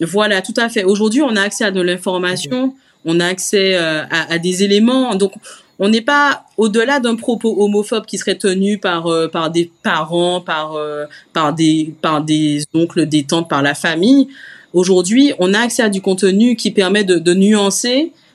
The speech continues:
Speaker 1: euh, nos propos et finalement d'ou-, d'ouvrir un, un petit peu le, notre perception des choses. Donc, euh, aujourd'hui, quand on regarde dans les médias,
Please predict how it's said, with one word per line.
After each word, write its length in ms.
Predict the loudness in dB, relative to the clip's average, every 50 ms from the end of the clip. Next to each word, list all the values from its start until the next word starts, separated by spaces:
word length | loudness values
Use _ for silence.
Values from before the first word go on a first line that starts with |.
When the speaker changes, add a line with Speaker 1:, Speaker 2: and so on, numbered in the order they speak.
| _ _ -4
Speaker 1:
euh, 220 | -2 0 0 2
nos 140 | 2 2 0
propos 420 | 2 2 0 0 2 2 2 2
et 120 | 4 2 0
finalement 400 | 0 2 0 2 2 2 2 2
d'ou-, 220 | 2 0 0 -2 0
d'ouvrir 480 | -2 0 0 2 2 4 4 4 4
un, 240 | 2 2 0 0 0
un 120 | 0 -2 -2
petit 160 | -2 -4 -4
peu 180 | 0 0 0 2
le, 560 | 2 2 0 2 2 0 0 -2 -2 -4 -4
notre 200 | -2 -4 -4 -2
perception 540 | -2 -2 -2 0 -2 -4 -4 -2 -4 -2 0
des 120 | 0 0
choses. 360 | 0 0 -4 -6 -6 -8 -12 -14 _ _ _ _ _ _ -20 -20 _ _ _ _ _ _ _ -4
Donc, 360 | 0 2 2 2 0 2 2
euh, 800 | 2 4 4 4 4 4 4 4 4 4 2 2 0 0 -2 0
aujourd'hui, 580 | 2 2 4 4 4 2 4 4 4 4 4 4
quand 140 | 4 2 2
on 80 | 2
regarde 360 | 2 2 2 2 2 0 2
dans 100 | 2 2
les 120 | 4 4 4
médias, 600 | 4 2 0 0 0 0 0 2 2 0 -2 -4